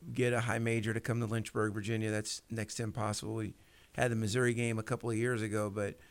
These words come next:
uh, that, they're, it's quiet on all fronts there. But, um, I, I do think, uh, like,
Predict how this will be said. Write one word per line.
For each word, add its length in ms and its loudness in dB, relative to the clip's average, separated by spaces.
uh, 500 -2
that, 260 -4
they're, 180 -4
it's 140 -4
quiet 340 2
on 140 -2
all 160 0
fronts 380 -2
there. 300 0
But, 280 -4
um, 320 2
I, 180 4
I 80 0
do 200 4
think, 420 2
uh, 260 4
like, 260 0